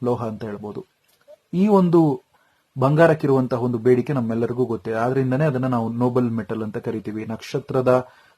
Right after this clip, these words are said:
ಸಾವಿನಿಂದ ಹುಟ್ಟಿದಂತಹ ಒಂದು ಮೆಟಲ್ ಈ ಚಿನ್ನ ಅಂತ ಹೇಳ್ಬೋದು. ಹಾಗೆ ಇದರ ಒಂದು ಬೇಡಿಕೆ ಕೂಡ ಜಾಸ್ತಿ ಇದೆ. ಕಾರಣ ಯಾಕೆ ಅಂದ್ರೆ ನಮ್ಮ ಭಾಗದಲ್ಲಿ, ಅದರಲ್ಲೂ ಏಷ್ಯಾ ಖಂಡದಲ್ಲಿ, ಆ, ಬಹಳಷ್ಟು ಜನ ಬಂಗಾರವನ್ನ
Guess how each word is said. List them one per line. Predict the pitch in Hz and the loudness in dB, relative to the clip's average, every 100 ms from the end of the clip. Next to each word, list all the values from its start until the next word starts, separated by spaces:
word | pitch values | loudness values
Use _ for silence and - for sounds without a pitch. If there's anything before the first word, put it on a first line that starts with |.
| - | -8
ಸಾವಿನಿಂದ | - 127 147 143 131 | 2 4 4 2 0
ಹುಟ್ಟಿದಂತಹ | 120 123 127 117 110 110 123 | -4 -6 -6 -6 -6 -8 -6
ಒಂದು | 113 107 104 98 _ _ _ - | -6 -6 -8 -10 _ _ _ -4
ಮೆಟಲ್ | 127 120 123 | -2 0 -2
ಈ | 113 | -2
ಚಿನ್ನ | - 123 113 | -6 -6 -6
ಅಂತ | 107 107 117 | -6 -8 -10
ಹೇಳ್ಬೋದು. | 113 107 113 113 _ _ _ _ - _ _ _ _ _ | -8 -8 -8 -10 _ _ _ _ -20 _ _ _ _ _
ಹಾಗೆ | - 202 220 | 0 2 6
ಇದರ | 202 170 170 | 6 6 6
ಒಂದು | 170 151 | 6 4
ಬೇಡಿಕೆ | 131 156 165 165 | 4 4 4 2
ಕೂಡ | 170 | 4
ಜಾಸ್ತಿ | 160 123 135 143 - | 2 4 2 2 0
ಇದೆ. | 135 151 | 2 2
ಕಾರಣ | 160 - 135 135 | 0 -2 -2 0
ಯಾಕೆ | 135 131 135 | 0 0 -2
ಅಂದ್ರೆ | 123 160 131 123 | 0 2 2 0
ನಮ್ಮ | 127 135 175 165 123 - - 127 | 0 2 4 4 0 -6 -12 -6
ಭಾಗದಲ್ಲಿ, | 113 139 135 131 120 117 | 2 4 4 2 0 0
ಅದರಲ್ಲೂ | 123 127 135 131 123 _ _ - | 0 2 4 4 0 _ _ -4
ಏಷ್ಯಾ | 127 139 - 156 | 0 0 2 0
ಖಂಡದಲ್ಲಿ, | 151 135 123 123 123 135 151 _ _ _ _ - | 0 0 0 0 0 -4 -8 _ _ _ _ -4
ಆ, | 127 123 | 0 0
ಬಹಳಷ್ಟು | 120 120 156 156 151 | 0 0 0 0 0
ಜನ | 139 135 135 | 2 2 2
ಬಂಗಾರವನ್ನ | 117 120 131 135 127 120 | 0 2 4 6 4 2